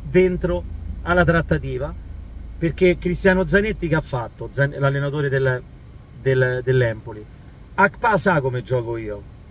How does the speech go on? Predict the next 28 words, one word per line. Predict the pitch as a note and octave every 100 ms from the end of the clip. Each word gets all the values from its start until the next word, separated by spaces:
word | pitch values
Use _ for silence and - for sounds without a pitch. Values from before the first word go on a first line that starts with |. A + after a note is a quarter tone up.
| - - - - - -
Poi | F3+
arriva | F3 F#3+ F#3
pure | A3
alle | G3+
ultime | F#3+ D3 F3+
battute | D3 E3 F3+ D#3
di | D3+
calciomercato. | D3+ - C#3 C#3 - A2 A2+ - - - - - - - - - - - - -
Torno | D#3 D#3 D3
a | D3
giugno, | A#2+ D3+ D#3 D3
quando | C#3 C#3
l'Empoli | D3 D3+ C#3
ha | C3
detto | C3+ C#3
che |
non | C3+
gli | C3+
interessava | C3 C3+ B2+ C#3
più | C3 D#3+
per | C3
far | - B2
abbassare | B2 - D3+
il | C#3
prezzo | D3 C#3+ - C3
della | A#2
Lazio, | B2+ C#3+ - -
no? | A#2+ D3